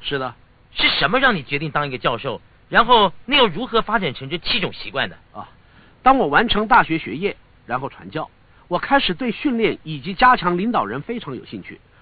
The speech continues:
Speaker 1: 所以当我到哈佛商学院的时候呢，我在第二年就专注于人力资源训练这一方面。那个时候呢，那里有许多的选修课程。然后我想我家里就是一个很好的家族企业啊，这是经营了三代的企业。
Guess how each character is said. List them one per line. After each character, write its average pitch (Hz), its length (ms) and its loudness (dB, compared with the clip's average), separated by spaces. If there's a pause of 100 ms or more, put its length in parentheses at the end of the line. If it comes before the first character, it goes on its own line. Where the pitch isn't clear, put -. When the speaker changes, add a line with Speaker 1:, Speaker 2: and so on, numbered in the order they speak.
(120)
Speaker 1:
所 240 140 2
以 208 160 0
当 262 240 2
我 156 100 -4
到 190 160 2
哈 180 300 0
佛 165 160 -6
商 - 200 2
学 151 140 -2
院 165 140 -2
的 110 80 -6
时 - 100 -14
候 110 140 -12
呢， 98 160 -8 (300)
我 175 100 -2
在 269 160 4
第 302 160 -2
二 277 160 2
年 135 200 -2 (140)
就 208 100 4
专 269 220 4
注 233 160 -2
于 170 160 -4
人 147 240 0
力 233 160 -4
资 247 180 -8
源 175 200 -2
训 202 200 -2
练 117 160 -4
这 98 120 -14
一 90 80 -12
方 95 180 -12
面。 92 140 -12 (720)
那 320 160 2
个 262 80 -2
时 170 100 0
候 180 160 -2
呢， 147 180 2 (200)
那 262 120 2
里 214 120 2
有 226 100 2
许 123 320 -6
多 135 160 0
的 247 80 -2
选 - 220 -10
修 117 120 -10
课 - 160 -14
程。 - 120 -18 (420)
然 135 160 4
后 185 220 0 (260)
我 277 100 -2
想 277 200 4
我 214 120 0
家 262 220 6
里 240 160 0 (160)
就 349 160 6
是 262 140 0
一 254 40 2
个 220 120 0
很 247 180 -2
好 139 140 -2
的 - 40 -8
家 160 140 -6
族 139 140 -8
企 190 200 -6
业 208 120 -4
啊， 175 140 -14 (540)
这 330 120 4
是 254 120 0
经 311 240 6
营 233 80 2
了 247 80 2
三 320 260 4
代 302 140 4
的 175 80 -2
企 - 220 -4
业。 110 180 -8